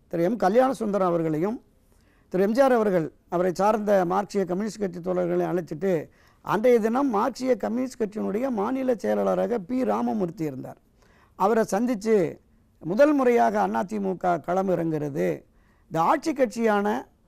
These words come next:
திராவிட முன்னேற்ற கழகத்தினுடைய அந்த வேட்பாளரை வீழ்த்துவதற்காக நீங்கள் துணை நிற்கணும் அப்படிங்கிற மாதிரி போய் வேண்டுகோள் வைக்கிறாங்க.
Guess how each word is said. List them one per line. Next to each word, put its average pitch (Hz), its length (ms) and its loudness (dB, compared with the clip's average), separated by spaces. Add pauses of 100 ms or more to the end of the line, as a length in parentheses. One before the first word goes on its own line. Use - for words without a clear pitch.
(480)
திராவிட 262 420 4
முன்னேற்ற 240 380 -4
கழகத்தினுடைய 175 1080 -4
அந்த 170 260 -4
வேட்பாளரை 190 640 0
வீழ்த்துவதற்காக 170 840 -6
நீங்கள் 147 320 -4
துணை 214 260 -6
நிற்கணும் 175 380 -6
அப்படிங்கிற 147 300 -6
மாதிரி 156 280 -8
போய் 233 180 -10
வேண்டுகோள் 190 540 -4
வைக்கிறாங்க. 120 300 -16